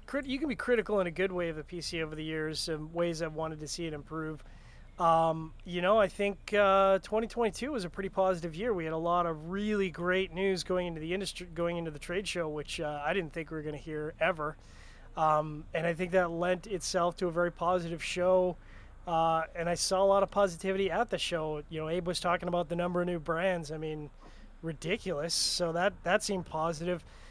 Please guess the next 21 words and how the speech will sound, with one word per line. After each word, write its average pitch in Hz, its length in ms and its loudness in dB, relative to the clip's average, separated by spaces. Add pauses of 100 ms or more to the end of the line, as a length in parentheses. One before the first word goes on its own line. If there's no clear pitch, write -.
(260)
Uh, 175 280 8
where 208 180 8
the 190 100 4
trade 220 280 2
show 202 220 6
lands 202 380 4
next 202 340 2
year 185 160 2
might, 185 300 0 (200)
uh, 175 220 2
change 202 380 2
my 180 200 2
vote 185 360 6
as 180 200 -2
to 180 140 -2
how 185 220 4
I 175 80 2
vote 180 320 2
in 147 40 -10
twenty 190 280 0
twenty-three. 190 720 -2